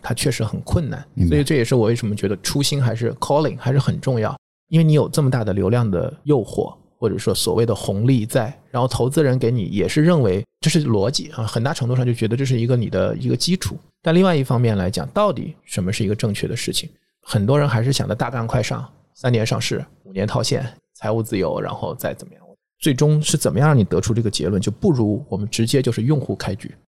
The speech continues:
Speaker 2: 我其实觉得这首先是一个分岔路口的问题嘛，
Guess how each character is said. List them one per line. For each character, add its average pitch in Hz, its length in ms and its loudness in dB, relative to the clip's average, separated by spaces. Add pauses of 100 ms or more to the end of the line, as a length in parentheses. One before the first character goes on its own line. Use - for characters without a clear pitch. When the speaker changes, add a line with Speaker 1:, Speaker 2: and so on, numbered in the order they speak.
(380)
Speaker 2:
我 110 140 6
其 - 180 0
实 170 140 4
觉 139 160 2
得 151 180 4
这 151 240 2
首 104 180 2
先 120 220 4
是 117 220 2
一 107 120 4
个 82 600 2
分 131 160 0
岔 123 120 4
路 143 140 2
口 - 140 -2
的 82 80 2
问 85 160 2
题 - 120 -10
嘛， - 120 -8